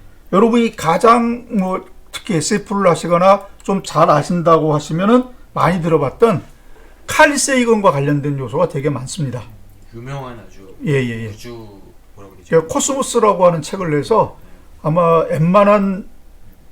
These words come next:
Speaker 1: 히트 작가보다 더 많은
Speaker 2: 아,
Speaker 1: 책을 팔고
Speaker 2: 엄청나게
Speaker 1: 티브이에도 많이 나왔던
Speaker 2: 엄청나게 팔렸어요.
Speaker 1: 대표적인 사람이죠.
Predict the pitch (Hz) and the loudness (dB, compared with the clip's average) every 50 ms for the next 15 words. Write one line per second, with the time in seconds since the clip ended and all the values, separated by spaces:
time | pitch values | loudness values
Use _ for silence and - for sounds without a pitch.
0 | _ - - - - - - - - _ - - - - - - - - - 262 | _ -20 -20 -20 -20 -20 -20 -20 -20 _ -20 -20 -20 -20 -20 -20 -18 -12 -10 -8
1 | - - 269 - 220 - - 214 180 175 175 165 151 - 151 151 156 139 117 135 | -6 -4 0 0 0 2 2 -2 0 2 2 0 0 2 2 0 2 0 -2 -2
2 | 151 156 151 - 180 165 165 151 147 - - 147 143 147 170 190 220 254 - - | -2 -4 -4 -4 -2 0 0 0 0 -2 -6 -6 -4 -2 2 2 2 2 2 -2
3 | - - - 151 170 254 262 247 240 226 220 202 190 175 143 117 - 127 143 143 | -16 -16 -10 -6 -4 -4 -2 -2 -2 0 0 0 0 0 -2 -2 -4 -4 -4 -2
4 | 131 127 123 - - - 170 143 113 - - - - 135 127 123 - - - - | -2 -2 -4 -4 -4 -4 -4 -4 -6 -10 -16 -20 -20 -20 -20 -20 -20 -20 -20 -20
5 | - - - 143 147 - 147 139 135 127 117 120 117 117 120 120 - - | -12 -6 -6 -6 -4 -4 -6 -6 -6 -8 -8 -10 -12 -12 -14 -16 -16 -18